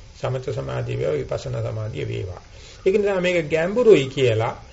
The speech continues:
මේක දුෂ්කරයි කියලා දුරුවන් කරලා කතා කරන්න පටන් අරගත්තොත් වෙන්නේ මේ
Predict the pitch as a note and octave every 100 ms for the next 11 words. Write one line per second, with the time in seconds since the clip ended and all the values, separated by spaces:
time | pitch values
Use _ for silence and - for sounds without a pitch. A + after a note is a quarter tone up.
0 | - - D#3 D#3 C#3+ D#3+ F3 - A3 G#3+
1 | G3 F3+ D3 C#3 D#3+ F#3 B3 A3+ G3+ F3+
2 | E3 E3 E3 D3 C#3+ C#3 C#3 C3+ C3 B2
3 | B2 C#3+ C#3+ E3+ D3+ C3 C3+ F#3+ F3 C3
4 | F#3 D4+ - - - - - C3+ B2+ B2
5 | A#2+